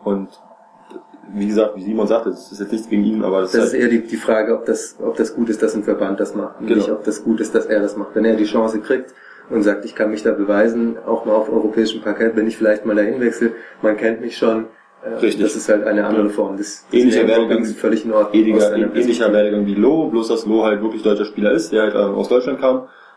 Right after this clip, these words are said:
Speaker 1: ähm, aber auch am College, äh, gezeigt hat, okay, und durch die Nationalmannschaft auch ein bisschen bekannter wurde, gewachsen ist und dann mittlerweile, wer sich mit der deutschen Nationalmannschaft befasst oder mit deutschem Basketball, der kennt Mauro Lo.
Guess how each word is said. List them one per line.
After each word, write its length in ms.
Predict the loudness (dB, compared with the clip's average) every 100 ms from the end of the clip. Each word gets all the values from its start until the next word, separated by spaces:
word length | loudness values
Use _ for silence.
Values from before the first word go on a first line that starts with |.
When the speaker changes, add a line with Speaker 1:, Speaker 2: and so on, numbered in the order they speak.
| -4
Speaker 1:
ähm, 220 | 0 2 2
aber 180 | 2
auch 100 | 2
am 120 | 2 2
College, 400 | 2 2 0 0
äh, 180 | 0
gezeigt 320 | 0 0 0 0
hat, 140 | -2
okay, 260 | 2 4 4
und 320 | 2 -4 2
durch 260 | 2 2
die 100 | 0
Nationalmannschaft 580 | 0 0 2 2 2 2
auch 100 | 0
ein 60 | -2
bisschen 180 | -2 -2
bekannter 380 | 0 0 2
wurde, 180 | 2 2
gewachsen 380 | 4 2 2 -2
ist 100 | -2
und 80 | 0
dann 220 | 0 0
mittlerweile, 580 | 0 2 2 2 0 -2 -6 -20 -8 -2
wer 120 | 0
sich 120 | 0
mit 100 | 0
der 60 | 2
deutschen 560 | 0 0 -2 -2 0
Nationalmannschaft 560 | -2 0 2 2 0 -6
befasst 320 | 0 0 2
oder 80 | -2
mit 120 | 0
deutschem 220 | 0 2
Basketball, 380 | 2 2 2 0
der 120 | 2
kennt 240 | 0 -4 0
Mauro 360 | 2 4 4
Lo. 320 | 4 2 0